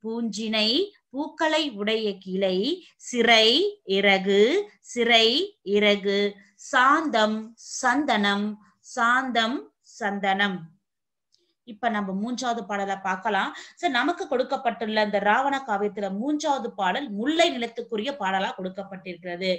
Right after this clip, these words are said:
சரி, நான் ஏற்கனவே சொல்றேன்னு சொன்னேன், முல்லை நிலம்னா மலையும், ஆ, சாரிம்மா, குறிஞ்சினா மலையும் மலை சார்ந்த இடம், முல்லைனா காடும் காடும் சார்ந்த இடம்தான் முல்லையை குறிக்கும். அப்ப காட்டு, காட்டு பகுதியில் வாழ்கின்றவர்கள் யாருன்னு பாத்தீங்கன்னா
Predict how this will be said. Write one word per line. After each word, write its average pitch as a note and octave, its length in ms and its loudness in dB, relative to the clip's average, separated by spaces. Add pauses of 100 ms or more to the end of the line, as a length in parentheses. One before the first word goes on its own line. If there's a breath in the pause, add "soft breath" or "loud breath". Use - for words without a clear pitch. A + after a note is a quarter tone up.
(260 loud breath)
சரி, G#3 180 -4
நான் - 20 0
ஏற்கனவே A#3+ 260 -6
சொல்றேன்னு G#3+ 260 -6
சொன்னேன், G#3+ 340 -6
முல்லை A#3 320 -4
நிலம்னா G#3+ 240 0 (360 loud breath)
மலையும், A#3+ 760 2
ஆ, G#3 300 2
சாரிம்மா, G3+ 380 -2
குறிஞ்சினா D4 420 0
மலையும் B3+ 340 0
மலை A3 200 0
சார்ந்த A3 320 -2
இடம், F3+ 260 -4 (220 soft breath)
முல்லைனா D#4+ 440 4 (360)
காடும் G4 640 6
காடும் D#4 440 4
சார்ந்த B3 460 -2
இடம்தான் A3 560 -2
முல்லையை A3 360 -2
குறிக்கும். F3+ 540 -8 (220 loud breath)
அப்ப G#3 480 2 (160 loud breath)
காட்டு, C#4+ 640 4
காட்டு C#4+ 440 0
பகுதியில் A3+ 420 -4
வாழ்கின்றவர்கள் A3+ 720 0
யாருன்னு G3+ 420 0
பாத்தீங்கன்னா F3 540 -4